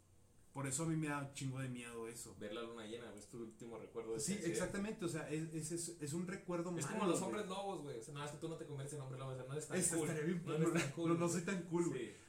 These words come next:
Speaker 1: Pero, pero está bien gacho, güey, porque, por decir, el jueves,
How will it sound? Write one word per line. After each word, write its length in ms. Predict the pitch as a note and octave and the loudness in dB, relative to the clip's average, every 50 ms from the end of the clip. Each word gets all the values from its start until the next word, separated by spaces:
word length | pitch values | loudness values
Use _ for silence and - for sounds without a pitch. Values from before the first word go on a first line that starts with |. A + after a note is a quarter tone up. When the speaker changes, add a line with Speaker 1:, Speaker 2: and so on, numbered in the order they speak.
| - - - | -20 -8 0
Speaker 1:
Pero, 280 | - E3 F3 E3 - - - | 4 6 6 6 4 2 2
pero 180 | E3 E3+ E3 | 6 6 6
está 180 | D#3 - - D#3+ | 6 4 2 4
bien 200 | D#3 E3+ F#3 G#3 | 4 4 4 2
gacho, 260 | A3 G#3+ G#3+ G#3+ F#3+ F3+ | 0 -2 -2 -2 -2 2
güey, 140 | F3 E3+ E3 | 2 2 2
porque, 400 | D#3+ D3 C3 - D3 C#3 - - - - - - - - - - - | 0 -4 -4 -2 -4 -4 -4 -8 -16 -20 -20 -20 -20 -20 -16 -4 0
por 120 | D3 D3 | 2 2
decir, 260 | C#3+ D3 D3+ D3 D3 C#3 | 2 4 2 0 0 0
el 160 | C#3 C#3 C3 | 0 0 0
jueves, 560 | C3 - F3 F#3 F#3+ F3 F3 E3+ - - - | 0 0 0 2 2 2 0 -2 -4 -8 -10